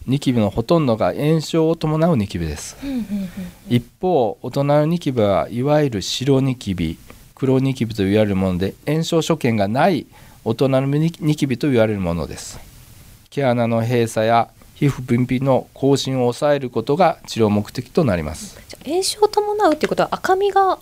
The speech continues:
Speaker 2: 出てくるっていうことですかね？
Speaker 1: そうですね。若い人のニキビはちょっと赤みがあるとお考えになった方がいい、いいですかね。
Speaker 2: で、そのニキビなんですけれども、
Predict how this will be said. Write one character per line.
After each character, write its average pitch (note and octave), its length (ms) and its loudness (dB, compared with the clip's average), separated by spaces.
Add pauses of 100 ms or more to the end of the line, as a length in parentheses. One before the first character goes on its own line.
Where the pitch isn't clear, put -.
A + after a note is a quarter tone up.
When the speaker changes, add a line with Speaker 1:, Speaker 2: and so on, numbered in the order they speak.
(140)
Speaker 2:
出 D4 80 0
て - 140 0
く - 100 -2
る F3 100 0
っ - 20 -4
て - 200 -6
い D3+ 60 0
う D3 60 -2
こ - 120 -6
と - 120 -6
で - 120 -10
す - 100 -6
か F3 120 -6
ね？ F3+ 320 -2
Speaker 1:
そ D#3+ 180 4
う C#3 40 4
で A2 80 2
す - 100 -6
ね。 B2 100 2
若 C3+ 320 2
い D#3+ 60 0
人 C#3+ 200 -2
の B2+ 160 2
ニ B2+ 140 0
キ C3+ 140 -2
ビ C3 80 2
は A#2+ 100 4
ち C#3+ 80 -2
ょ F#3 40 2
っ F#3+ 40 -4
と B2+ 160 4
赤 C3+ 260 0
み D3 160 -4
が D3 120 4
あ C#3+ 60 6
る C#3+ 80 0
と G#2+ 140 -2
お G#2 60 0
考 A2 120 0 (180)
え - 20 4
に G#2 60 0
な G#2 100 2
っ - 40 -12
た G2 140 -2
方 F#2+ 200 -2
が E2+ 260 2 (200)
い G2+ 160 -2
い、 G#2 200 -8
い G2+ 120 0
い F#2+ 40 2
で F2 80 -2
す - 100 -10
か F#2 80 -4
ね。 A2 260 0 (1000)
Speaker 2:
で、 A#3+ 80 -8
そ G#3+ 80 -6
の G3 80 -6
ニ A#3 200 -6
キ E4+ 160 -6
ビ C4+ 120 0
な G#3 160 -2
ん F#3 80 -4
で F3 120 -4
す - 120 -10
け F3+ 100 -8
れ E3+ 100 -8
ど E3+ 120 -8
も、 E3 300 -4